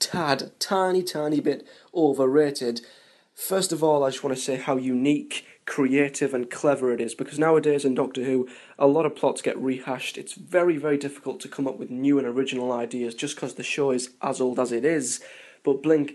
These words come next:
is a very unique, very clever, and a very creative story. And I think it is one of, if not the best Stephen Moffat story that he has perhaps ever written. It's definitely up there. It's just so clever. And the fact that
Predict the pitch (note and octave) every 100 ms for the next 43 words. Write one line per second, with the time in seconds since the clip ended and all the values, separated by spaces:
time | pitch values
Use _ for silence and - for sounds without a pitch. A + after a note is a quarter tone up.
0 | - C#3 C3 C3 D#3+ C#3+ C3 A#2+ A#2+ A#2+
1 | A#2+ - - F3+ D3+ C#3 - B2+ A#2+ A#2
2 | - - _ - C3+ B2+ C3+ C#3 C#3 -
3 | C3+ C3+ B2 - - - D3+ C3 B2 A2+
4 | G#2+ - - - C#3 C3+ C3+ A#2+ B2+ B2+
5 | C3 C#3 B2 C3 - C#3 A#2 C3+ C3+ C3
6 | - - C3+ B2+ C3 B2 - - C#3 B2
7 | A#2+ - - C3+ - C3+ - D3 - B2
8 | - - - - _ C#3 C#3 C3+ B2 -
9 | _ - B2+ C#3 A#2 A2+ A2+ - - D3
10 | D3 C#3 B2+ A#2+ - - C3+ C3+ B2+ B2
11 | C#3 - - D3+ C#3+ - - - C3 A#2
12 | - C#3+ B2+ A#2+ A#2+ - - C#3+ D3 -
13 | F#3 F#3 - D#3 -